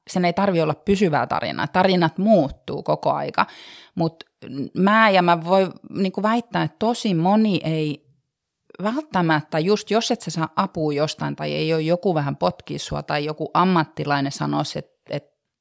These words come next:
nyt tehdään näin, tai sä pääset tästä vielä, niin, niin jos joku juttu jatkuu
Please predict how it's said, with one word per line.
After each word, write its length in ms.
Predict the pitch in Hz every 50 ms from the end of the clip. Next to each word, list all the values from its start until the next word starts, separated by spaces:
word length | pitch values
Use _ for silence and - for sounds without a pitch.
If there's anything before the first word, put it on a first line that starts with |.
| _ -
nyt 220 | 160 170 170 - -
tehdään 300 | 156 156 143 143 143 143
näin, 280 | 151 156 160 160 156
tai 200 | 151 151 139 139
sä 120 | 131 - 156
pääset 480 | - 160 156 151 151 - 151 - _
tästä 260 | - 139 139 - - _
vielä, 280 | 151 147 143 139 143 143
niin, 160 | 147 147 147 - - - - - - - - - - _ _
niin 440 | - 160 151 156 151 143 147 143 - - -
jos 360 | - 139 139 139 160 160 - -
joku 180 | 165 - 180
juttu 320 | 175 175 190 - _ - 151
jatkuu 720 | 151 151 156 156 - - - 147 143 139 127 - -